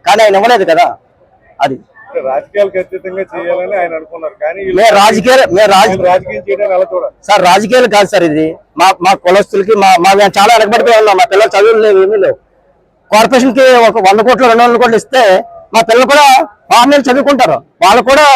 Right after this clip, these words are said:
Speaker 1: అబ్రాడ్ లో చదివే అవకాశాలు ఉంటాయి. దానికోసమే మేము పాటలు పడుతున్నాం, కానీ రాజకీయాల కోసం చేయట్లేదు.
Speaker 2: మీరు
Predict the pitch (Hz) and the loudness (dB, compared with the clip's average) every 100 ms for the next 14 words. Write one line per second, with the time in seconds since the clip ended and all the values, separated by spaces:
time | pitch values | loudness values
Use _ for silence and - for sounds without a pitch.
0 | 247 247 226 277 262 254 254 226 269 285 | 4 2 2 0 0 2 2 2 0 0
1 | 277 233 170 - _ _ 180 208 254 247 | -2 0 -2 -4 _ _ 0 0 2 0
2 | 294 285 277 247 240 262 262 247 269 254 | 2 2 0 2 0 0 -2 0 0 2
3 | 208 226 196 262 262 269 240 226 - 185 | 2 0 0 0 0 -4 -2 -2 -2 -10
4 | 180 180 | -12 -14